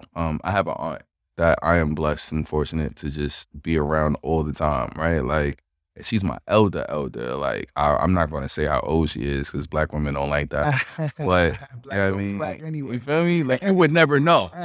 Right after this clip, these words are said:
Speaker 2: <laughs>
Speaker 1: right? And, and the way that she
Speaker 2: Right.
Speaker 1: moves, like, is, she's just an energetic, char-, charismatic person. Um, and, like, this poem makes me feel like how I feel about her, right? Because it's like, without her,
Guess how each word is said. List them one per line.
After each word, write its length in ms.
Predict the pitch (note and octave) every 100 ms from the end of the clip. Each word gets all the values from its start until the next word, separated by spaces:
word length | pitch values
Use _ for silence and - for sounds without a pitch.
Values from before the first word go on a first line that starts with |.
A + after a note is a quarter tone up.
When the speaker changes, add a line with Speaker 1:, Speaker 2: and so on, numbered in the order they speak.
| D3+
Speaker 2:
<laughs> 220 | F2 -
Speaker 1:
right? 340 | G#2 B2 C3+ -
And, 180 | A#2 A2
and 160 | A2
the 80 | G#2+
way 240 | G#2+ C3 C#3+
that 160 | C3+
she 160 | - B2
Speaker 2:
Right. 80 | A#2
Speaker 1:
moves, 500 | C#3+ C3 A2 F#2+ F#2
like, 240 | F#2 F2
is, 240 | A#1+ G2
she's 240 | - G#2+ G2
just 180 | F#2+ F2
an 120 | -
energetic, 680 | F#2 G2 F#2 F#2 F2+ F2+ D#2+ _ _ _ _ -
char-, 320 | G2+ F2 E2+ -
charismatic 640 | - F2+ E2+ E2+ E2 D2+
person. 420 | - F2 E2+ D2+ F#2 _ _ _ -
Um, 380 | E2 D#2 D2 -
and, 520 | E2 E2 D#2+ D2+ D2 - _ _ _ -
like, 200 | G2 F2+ _ -
this 340 | B2+ - - _
poem 380 | A2 A#2 G#2+ F#2
makes 260 | F#2+ -
me 140 | G2 F#2+
feel 360 | - F#2 F#2 E2+
like 380 | E2+ E2 - -
how 220 | - E2
I 100 | D2+
feel 240 | - F2
about 240 | D2+ C#2+ C#2+
her, 200 | A#1+ - _ _ _ _
right? 160 | F2 F2+
Because 340 | F2+ F#2 E2+
it's 100 | E2+
like, 240 | E2+ D#2+
without 360 | D#2 D#2 E2 D#2+
her, 520 | E2+ D#2+ D#2 D2 -